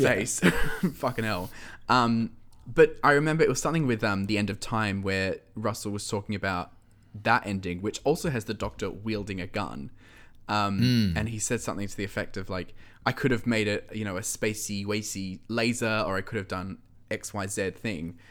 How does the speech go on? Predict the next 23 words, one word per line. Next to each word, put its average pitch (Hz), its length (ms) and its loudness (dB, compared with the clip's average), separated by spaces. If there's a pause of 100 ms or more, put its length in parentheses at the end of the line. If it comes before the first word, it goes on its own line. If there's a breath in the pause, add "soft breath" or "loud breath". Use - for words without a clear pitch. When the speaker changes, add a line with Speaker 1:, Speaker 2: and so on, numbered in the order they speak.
(200 loud breath)
Speaker 2:
But - 160 0
the 120 120 2
immediateness 117 760 0
and 104 140 -4
the 101 40 -2
effectiveness 98 720 -6 (100)
of 87 300 -6 (340)
a 110 180 2
gun, 101 600 -6 (560 soft breath)
um, 95 380 -4 (180)
and 101 320 -6 (140)
also 123 240 0
using 113 420 0
that 95 300 -6
to 113 100 -8
shoot - 320 -4
a 101 80 -6
device 101 500 -6
to 101 360 -6 (220)
end 107 200 -4
the 104 140 -4
episode 90 560 -6 (360 soft breath)
feels 110 680 0